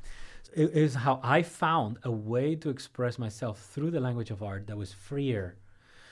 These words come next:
that was uncensored, that was more me. And even though I don't co-,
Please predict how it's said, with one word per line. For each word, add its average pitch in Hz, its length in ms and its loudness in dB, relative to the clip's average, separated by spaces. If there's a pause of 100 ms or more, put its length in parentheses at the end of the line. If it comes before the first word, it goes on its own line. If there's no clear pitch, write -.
(200)
that 123 200 2
was 120 280 0 (140)
uncensored, 135 720 0
that 110 100 -2
was 104 400 -4 (400)
more 123 240 0
me. 117 480 0 (580)
And 139 420 0 (500)
even 208 220 0
though 180 140 4
I 165 100 4
don't 156 180 2
co-, 143 220 -4